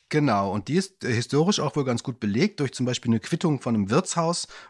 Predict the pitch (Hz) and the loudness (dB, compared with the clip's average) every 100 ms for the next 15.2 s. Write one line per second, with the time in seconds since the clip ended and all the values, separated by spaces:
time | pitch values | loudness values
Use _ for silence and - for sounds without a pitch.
0 | - 131 120 113 143 143 117 104 135 - | -4 0 0 0 -2 0 0 2 0 -2
1 | 165 160 175 - 196 - 123 127 123 98 | -4 -2 -2 0 -2 -2 -6 -4 -4 -4
2 | 110 113 110 104 - 107 95 - 135 - | -4 -4 -4 -6 -6 -6 -6 -6 -8 -8
3 | 143 143 - 131 131 135 - 117 117 - | -6 -6 -6 -4 -2 -2 -6 -8 -8 -4
4 | 135 123 117 113 - - - - - 113 | -2 0 2 0 -2 -16 -18 -10 -4 -2
5 | - 120 143 127 113 - - - - 98 | 0 2 4 4 4 2 -14 -12 -6 -2
6 | 101 110 135 123 110 104 - 143 175 185 | 0 0 0 2 2 2 -2 0 0 2
7 | 175 170 127 131 127 120 92 113 110 107 | 2 -2 -4 -2 -2 -2 -4 -4 -4 -8
8 | 113 123 117 107 - 113 135 131 120 120 | -10 -4 -2 -2 -2 -2 -2 -4 -4 -4
9 | 113 95 147 - 180 151 117 180 180 - | -4 -6 -8 -6 -4 -2 -2 -2 -2 0
10 | 170 185 - - - - - - 110 156 | 2 2 -4 -14 -20 -20 -10 -6 -2 0
11 | 156 127 120 135 135 139 123 131 117 110 | 4 6 6 4 2 0 -2 -2 -2 0
12 | 123 - 131 120 113 113 110 95 - - | 0 0 0 2 2 0 -2 -2 -2 -2
13 | 107 - 92 87 85 85 78 82 - 85 | -4 -2 -2 -2 -4 -4 -6 -8 -8 -6
14 | 85 - 85 90 82 - 80 - - - | -8 -8 -12 -10 -10 -10 -12 -14 -18 -20
15 | - - | -20 -20